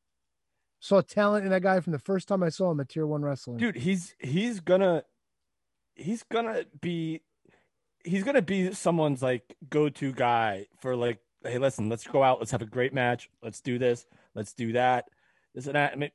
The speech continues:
Speaker 2: will he ever be world champion? Eh, maybe. But he's gonna be, like, the, the best worker on the show every single time.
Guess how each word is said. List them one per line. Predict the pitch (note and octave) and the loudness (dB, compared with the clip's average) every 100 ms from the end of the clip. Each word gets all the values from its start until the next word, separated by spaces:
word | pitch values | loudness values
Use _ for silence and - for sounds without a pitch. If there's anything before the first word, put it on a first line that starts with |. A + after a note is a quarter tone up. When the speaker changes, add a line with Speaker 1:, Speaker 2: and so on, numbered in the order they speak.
| - | -4
Speaker 2:
will | D3 | -2
he | D#3 D3 | 2 4
ever | D3 | 4
be | C#3 D3+ C#3+ | 2 0 2
world | D3 C#3+ | 2 2
champion? | - D#3+ E3 G3+ B3+ D#4+ - | 2 0 0 -2 -4 -6 -2
Eh, | G4+ A4 | 2 2
maybe. | G#2+ A#2+ D3 C4+ - - | 2 0 0 -2 -6 -8
But | E3 D#3+ D3+ - _ | 0 2 2 -6 _
he's | E3+ F3 F3 | -4 -2 -2
gonna | B2+ E3 E3+ B2 - | 2 4 6 2 0
be, | C#3+ C#3 B2 G#2+ - _ _ _ _ | 2 4 2 0 -6 _ _ _ _
like, | C3+ B2+ A#2 - | 2 2 2 -6
the, | C#3+ C3+ C3 B2 A#2 - _ _ _ _ _ _ _ _ _ _ _ _ | -6 -2 0 0 -4 -8 _ _ _ _ _ _ _ _ _ _ _ _
the | D3 C3+ | -14 -12
best | A#2+ E3 D#3+ - | -2 4 4 2
worker | C3+ D3 C#3+ B2+ | 2 4 4 2
on | B2 B2+ | 4 2
the | |
show | A#2 - B2+ | 0 2 4
every | A#2 A#2 A2 | 2 -2 -4
single | A2+ G#2 | -4 -4
time. | G2+ F#2 E2+ | -2 -4 -6